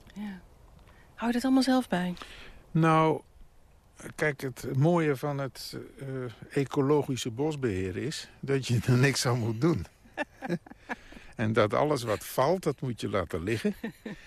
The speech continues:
Speaker 2: En dat is ook zo. Dat zie je. Dat, dat, eh,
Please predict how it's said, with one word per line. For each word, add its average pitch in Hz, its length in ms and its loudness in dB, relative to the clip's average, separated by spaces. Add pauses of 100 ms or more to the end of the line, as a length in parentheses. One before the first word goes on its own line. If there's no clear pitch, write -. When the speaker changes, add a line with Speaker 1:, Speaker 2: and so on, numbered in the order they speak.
(360)
Speaker 2:
En 170 140 4
dat 170 180 0
is 240 180 4
ook 170 120 0
zo. - 260 -2 (280)
Dat 156 160 -6
zie 220 280 -2
je. 104 140 0
Dat, 151 240 -6
dat, 151 320 -8
eh, 147 60 -4